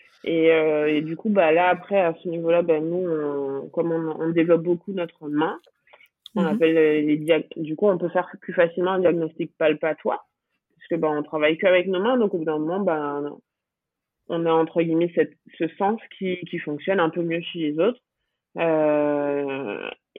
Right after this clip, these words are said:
Speaker 1: et, euh, nous, on va avoir une suspicion, et là, bah, on va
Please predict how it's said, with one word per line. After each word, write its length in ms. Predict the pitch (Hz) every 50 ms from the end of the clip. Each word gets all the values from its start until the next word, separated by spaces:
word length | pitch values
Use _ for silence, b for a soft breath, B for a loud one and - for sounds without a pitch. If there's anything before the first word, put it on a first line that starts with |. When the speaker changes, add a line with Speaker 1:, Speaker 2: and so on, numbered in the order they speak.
| _ -
Speaker 1:
et, 260 | - 147 156 151 151 147
euh, 120 | 143 147
nous, 160 | 156 185 208
on 180 | 220 202 175 160
va 120 | 160 160
avoir 180 | 170 180 175 180
une 100 | 180 175
suspicion, 580 | - 185 170 - - 175 175 - - 190 220 220
et 80 | 190
là, 120 | 170 165 180
bah, 220 | 202 185 151 143 143
on 160 | 143 139 139
va 220 | 151 143 143 147